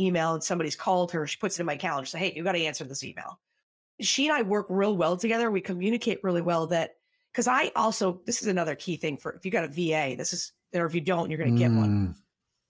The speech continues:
Speaker 1: One of the key things with the V A is they are the ones client facing, right? So if she's asking me to
Speaker 2: Wait,
Speaker 1: do
Speaker 2: really?
Speaker 1: something
Speaker 2: Your virtual assistant is the client facing person
Speaker 1: Mm-hmm.
Speaker 2: too?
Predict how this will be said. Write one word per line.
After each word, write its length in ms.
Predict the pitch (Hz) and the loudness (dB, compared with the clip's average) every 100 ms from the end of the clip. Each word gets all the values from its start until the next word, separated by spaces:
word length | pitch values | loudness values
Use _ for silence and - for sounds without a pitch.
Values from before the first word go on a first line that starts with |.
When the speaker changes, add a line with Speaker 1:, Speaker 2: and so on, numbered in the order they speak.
| _ _ - | _ _ 0
Speaker 1:
One 180 | 220 294 | 2 2
of 60 | |
the 80 | 320 | 0
key 280 | - 240 226 | -2 0 -2
things 360 | 233 202 202 185 | 0 0 0 0
with 140 | 170 | -4
the 60 | 170 | -2
V 280 | 175 175 | 0 2
A 340 | 156 147 - - - | 2 0 -4 -8 -8
is 160 | 165 - | -6 -4
they 300 | 175 214 254 | 0 2 2
are 280 | 208 202 | 2 2
the 120 | 196 202 | 2 2
ones 420 | 180 165 160 - _ - | 2 0 -4 -14 _ -10
client 340 | - 175 170 | -4 -4 -2
facing, 360 | 165 139 131 127 | -6 -6 -8 -4
right? 260 | 147 165 - _ _ _ _ _ _ _ _ | -2 -2 -8 _ _ _ _ _ _ _ _
So 180 | - 208 | -2 0
if 60 | 180 | 2
she's 380 | - 294 381 - | 2 4 4 2
asking 640 | 190 190 233 - 254 254 | 0 0 0 0 2 2
me 160 | 233 226 | 2 2
to 100 | 190 | 2
Speaker 2:
Wait, 140 | 139 131 | 4 4
Speaker 1:
do 80 | |
Speaker 2:
really? 120 | 139 117 143 202 | 4 4 4 4
Speaker 1:
something 200 | 277 285 | 2 2
Speaker 2:
Your 180 | 127 | 2
virtual 400 | 104 135 151 151 | 2 0 2 2
assistant 520 | 143 139 131 139 139 120 | 2 2 -2 -2 -4 -4
is 200 | 110 101 | -4 -2
the 120 | 110 | -2
client 380 | - 113 107 - | -2 -4 -4 -2
facing 340 | 95 107 - | -2 0 -2
person 340 | - 180 - 285 _ _ _ - | 0 -2 -4 -10 _ _ _ -6
Speaker 1:
Mm-hmm. 300 | 180 147 214 | -4 0 -2
Speaker 2:
too? 260 | 262 151 | 0 -2